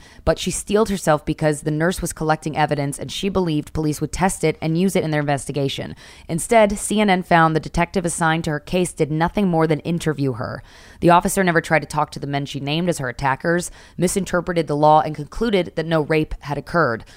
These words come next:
About a month after speaking to the woman, the detective authorized destruction of the untested rape kit in a state where there was no limit to prosecute rape.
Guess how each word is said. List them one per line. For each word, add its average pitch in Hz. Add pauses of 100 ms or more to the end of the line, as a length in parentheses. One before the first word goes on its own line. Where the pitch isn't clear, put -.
(240)
About 160
a 165
month 170
after 165
speaking 196
to 165
the 147
woman, 139 (180)
the 156
detective 175
authorized 160
destruction 156
of 135
the 147
untested 147
rape 131
kit 131 (240)
in 160
a 175
state -
where 175
there 165
was 170
no 180
limit 170 (400)
to 170
prosecute 175
rape. 156